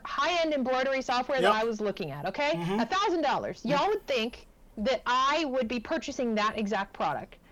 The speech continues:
Speaker 1: No, no, no, no, no. I am purchasing a, uh,
Speaker 2: Mm-hmm.
Speaker 1: licensure
Speaker 2: Mm-hmm.
Speaker 1: that if I am not logged into their website every
Speaker 2: Mm-hmm.
Speaker 1: sixty days,
Speaker 2: Mm-hmm.
Speaker 1: it's nerfed. I
Speaker 2: Yep.
Speaker 1: can't use it. I'm
Speaker 2: Mm-hmm.
Speaker 1: locked out.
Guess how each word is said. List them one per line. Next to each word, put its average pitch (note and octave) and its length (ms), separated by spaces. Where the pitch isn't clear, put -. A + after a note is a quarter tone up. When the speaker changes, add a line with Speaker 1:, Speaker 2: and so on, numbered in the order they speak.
Speaker 1:
No, D4 160
no, G#4+ 60
no, F4 100
no, C4 60
no. G#3+ 280
I C#4 80
am D4 140
purchasing A#3+ 720
a, G#3+ 320
uh, F3 480
Speaker 2:
Mm-hmm. D3 320
Speaker 1:
licensure A3+ 680
Speaker 2:
Mm-hmm. G3+ 80
Speaker 1:
that A#3 160
if A3+ 120
I C4+ 120
am D4+ 180
not B3+ 180
logged B3 300
into C4+ 260
their A3 240
website C4 440
every A#3 240
Speaker 2:
Mm-hmm. - 60
Speaker 1:
sixty C4 300
days, D#4+ 360
Speaker 2:
Mm-hmm. D3 240
Speaker 1:
it's B3+ 200
nerfed. G3 480
I A#3+ 80
Speaker 2:
Yep. G#3 120
Speaker 1:
can't C4+ 220
use G#3+ 240
it. E3 160
I'm A3 160
Speaker 2:
Mm-hmm. G#3+ 80
Speaker 1:
locked G3 280
out. B2 200